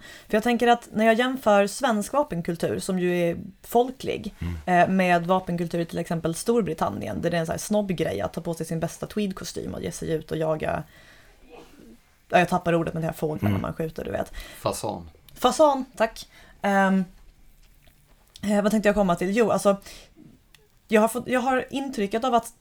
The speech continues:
Speaker 1: vissa personer som inte är så intresserade av frågorna har en lite motsvarande bild av att så här, det är någonting borgerligt att jaga, och det finns med i kulturen. Det stämmer det på något vis? Och går det att se, det speglas i politiken, är det att högerpartier tenderar att vara mer positiva till vapenägande?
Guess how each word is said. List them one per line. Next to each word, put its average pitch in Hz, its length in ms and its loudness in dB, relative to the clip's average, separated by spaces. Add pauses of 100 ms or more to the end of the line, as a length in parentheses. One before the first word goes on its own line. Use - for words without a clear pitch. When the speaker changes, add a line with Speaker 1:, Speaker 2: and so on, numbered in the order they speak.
Speaker 1:
vissa 226 400 -2
personer 190 400 0
som 190 160 -2
inte 190 200 -2
är 175 220 0
så - 140 -6
intresserade 208 520 2
av 208 40 2
frågorna 180 360 2
har 175 220 4
en 175 120 0
lite 170 160 -2
motsvarande 180 600 2
bild 185 360 -2
av 98 60 -2
att - 100 -2
så 180 60 0
här, 165 40 -2
det 170 60 -2
är - 20 0
någonting 170 280 0
borgerligt 170 580 2
att - 360 -6 (360)
jaga, 214 600 4 (120)
och - 100 -2
det 180 180 2
finns 180 180 -4
med 180 200 0
i 175 40 0
kulturen. 175 520 0 (300)
Det 185 60 -8
stämmer 240 480 2
det 233 120 2
på 196 100 -2
något 185 300 2
vis? 202 440 -2
Och 190 260 2
går 190 100 4
det 196 80 6
att 196 100 2
se, 180 320 2
det 180 120 -2
speglas 208 420 0
i - 40 -4
politiken, 196 640 -2
är 170 60 -4
det 175 140 2
att - 340 -8
högerpartier 175 600 0
tenderar 175 440 0
att 165 140 2
vara 165 140 0
mer 165 160 0
positiva 202 680 -4
till 165 240 -2
vapenägande? 180 800 -4